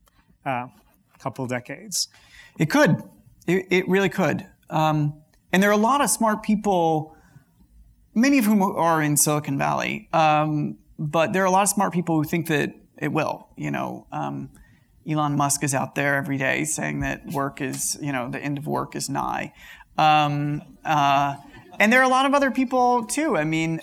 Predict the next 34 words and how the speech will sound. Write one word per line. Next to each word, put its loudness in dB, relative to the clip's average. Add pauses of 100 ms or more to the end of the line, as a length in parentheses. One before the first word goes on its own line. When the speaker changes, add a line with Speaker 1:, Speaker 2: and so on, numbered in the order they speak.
Speaker 2:
um, 2
Richard -4
Branson, 0 (240)
um, 0
is 0
of 0
this 0
school. -4
Um, 0 (640)
uh, 2 (260)
you 0
know, 2
th-, -4
th-, -8
th-, -2
there 2
are 2
a 0
list -2
of -6
people -4
who, -2
who -2
are 2
pretty -2
convinced. -6 (200)
Um, 0 (1200)
I, 0 (120)
I, 2
I 6
don't 2
know. 0 (220)
I 4
mean, 0